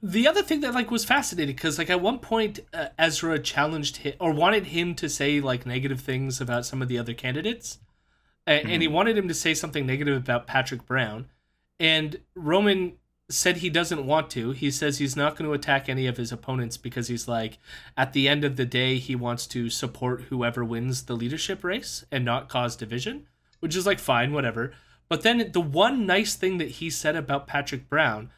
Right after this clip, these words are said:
Speaker 1: was he said he does appreciate Brown's outreach to ethnic communities within both his riding and across Canada. And I thought that that was, like, interesting in contrast to, uh, uh, <laughs> Maxime Bernier,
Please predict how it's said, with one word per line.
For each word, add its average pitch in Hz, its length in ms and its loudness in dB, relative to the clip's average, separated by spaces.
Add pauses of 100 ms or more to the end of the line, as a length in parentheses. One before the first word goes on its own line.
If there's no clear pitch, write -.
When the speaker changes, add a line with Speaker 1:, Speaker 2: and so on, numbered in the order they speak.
(240)
Speaker 1:
was 143 200 2
he 170 100 0
said 160 300 0
he 160 160 -4
does 151 320 2
appreciate 139 840 -2
Brown's 127 540 2 (140)
outreach 131 680 -2 (320)
to 131 300 2
ethnic 143 400 -2
communities 131 640 -2
within 123 440 -4
both 120 260 -6
his 123 180 -6
riding 117 300 -2
and 110 80 -10
across 110 340 -6
Canada. 117 480 -2 (480)
And 156 140 6
I 170 80 4
thought 208 240 4
that 190 100 0
that 180 120 2
was, 180 140 0
like, 160 220 0
interesting 208 520 2
in 165 120 0
contrast 160 720 2
to, 143 260 0
uh, 123 340 0 (500)
uh, 117 280 0 (120)
<laughs> - 120 -12
Maxime 185 580 4
Bernier, 165 440 4